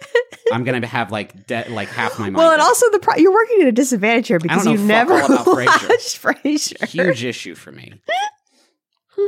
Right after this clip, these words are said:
Speaker 1: Okay. So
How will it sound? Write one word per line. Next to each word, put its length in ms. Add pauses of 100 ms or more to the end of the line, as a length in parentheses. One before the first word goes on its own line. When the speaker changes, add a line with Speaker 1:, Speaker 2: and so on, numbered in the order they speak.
(960)
Speaker 1:
Okay. 360 (480)
So 540